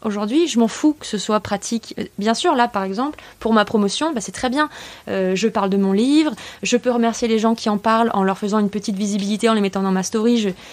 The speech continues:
c'est, bien sûr, mais je peux pas faire ça. Là, je le fais vraiment pour, euh, pour porter mon livre, parce que c'est ce que c'est, c'est un outil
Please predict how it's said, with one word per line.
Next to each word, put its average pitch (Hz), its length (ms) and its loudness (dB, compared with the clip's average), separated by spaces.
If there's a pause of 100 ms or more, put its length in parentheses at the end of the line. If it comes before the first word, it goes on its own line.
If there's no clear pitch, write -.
(120)
c'est, - 300 -2 (340)
bien 208 180 0
sûr, 330 280 0 (640)
mais 220 80 4
je - 100 -2
peux 208 100 -4
pas 233 160 4
faire 214 200 -8
ça. 240 260 2
Là, 220 160 4
je 214 140 0
le 208 80 2
fais 220 160 -2
vraiment 220 320 2
pour, 196 260 -4
euh, 185 140 0
pour 180 180 -10
porter 208 300 -2
mon 202 120 0
livre, 339 220 4
parce 208 140 -6
que 208 80 -4
c'est 202 120 -8
ce - 120 -10
que 214 80 -4
c'est, 196 220 -6
c'est - 120 -8
un 196 160 0
outil 240 380 -4